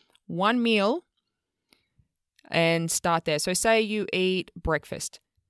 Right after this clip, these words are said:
Start with your breakfast. So if it's once a week or if it's once a day, like, you don't have to go into doing this every day. You can start at, and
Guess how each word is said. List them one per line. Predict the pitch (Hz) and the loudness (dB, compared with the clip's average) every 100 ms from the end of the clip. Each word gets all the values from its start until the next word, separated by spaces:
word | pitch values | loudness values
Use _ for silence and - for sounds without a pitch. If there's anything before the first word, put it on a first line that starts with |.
| _ _ | _ _
Start | - - 254 240 | -8 0 0 0
with | 254 | -4
your | 196 | -2
breakfast. | 190 185 151 156 | -2 -2 -8 -8
So | - 151 165 | -6 -8 -6
if | 190 180 | -4 -2
it's | 185 - - - _ _ _ _ | -2 -2 -4 -6 _ _ _ _
once | - 165 190 190 - | -8 -2 0 0 0
a | |
week | 175 214 277 269 - _ - | 2 2 0 -4 -12 _ -4
or | 185 | -2
if | 180 175 | 0 -2
it's | - | -6
once | 180 185 190 - | -2 -2 0 -4
a | |
day, | 170 196 226 262 - - | -2 2 2 0 -6 -10
like, | 180 | -8
you | 190 | -2
don't | 247 | 0
have | 240 226 | 2 0
to | 208 | 0
go | 202 196 | 2 2
into | 185 - 185 175 170 | -2 -2 0 -2 -2
doing | 196 185 | -2 0
this | 175 170 180 | -2 -4 -4
every | 170 185 | -4 -2
day. | 165 170 285 - - - | 0 0 0 -6 -20 -8
You | 202 | -4
can | 190 196 185 | -2 0 0
start | 180 - 185 175 - - _ _ _ _ _ _ | -2 0 0 0 -2 -6 _ _ _ _ _ _
at, | 190 185 - | -2 -2 0
and | 208 | -2